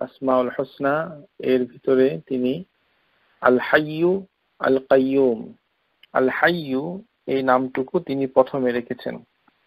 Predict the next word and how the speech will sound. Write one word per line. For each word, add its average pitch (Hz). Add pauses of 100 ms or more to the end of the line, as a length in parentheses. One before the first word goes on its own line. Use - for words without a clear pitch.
(2250)
আজকে 180